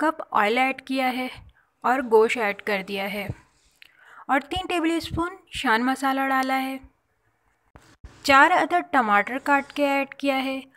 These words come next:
और एक प्याली दही ऐड किया है और दो tablespoon lemon juice ऐड कर दिया है। वन tablespoon कूटी मिर्च ऐड किया है।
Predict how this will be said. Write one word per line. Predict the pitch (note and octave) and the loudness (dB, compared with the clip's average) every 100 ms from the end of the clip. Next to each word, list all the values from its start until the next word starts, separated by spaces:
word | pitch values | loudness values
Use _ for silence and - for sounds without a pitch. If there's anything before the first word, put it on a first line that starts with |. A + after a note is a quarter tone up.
| - - | -16 0
और | B3+ C#4 | 2 2
एक | - C#4 C#4+ | -2 -4 -2
प्याली | D#4 D4+ D4+ | 0 0 -2
दही | A#3 G#3 A3+ C4+ | -4 -4 -4 -4
ऐड | C4+ C4+ | -4 -6
किया | - B3+ B3 | -8 -4 -4
है | A#3+ - - - - _ _ _ - | -6 -10 -12 -16 -20 _ _ _ 0
और | C4+ C#4 | 0 0
दो | C4 D#4+ | -2 -2
tablespoon | F4 D#4+ D4 C#4+ - D4 D4+ | 0 -2 0 -2 -4 -2 0
lemon | B3+ G#3+ G#3+ A3+ | 0 0 -2 -4
juice | A#3 A3 A3 | -4 -6 -4
ऐड | F#3+ - | -6 -6
कर | G#3 G3 | -8 -8
दिया | G3 G3 | -8 -8
है। | G3 F#3+ - - _ _ _ _ _ - _ - - | -8 -12 -14 -20 _ _ _ _ _ -20 _ -12 0
वन | D4 F4 - | 2 0 -2
tablespoon | D#4+ D4 D4+ - D#4 E4+ - - | -2 0 -2 -2 -4 -4 -6 -6
कूटी | B3 A#3 B3+ | -4 -2 -2
मिर्च | C4+ C4 C4+ | 0 -2 -2
ऐड | B3+ - - | -4 -6 -10
किया | B3 B3 | -4 -4
है। | A#3+ B3 | -4 -8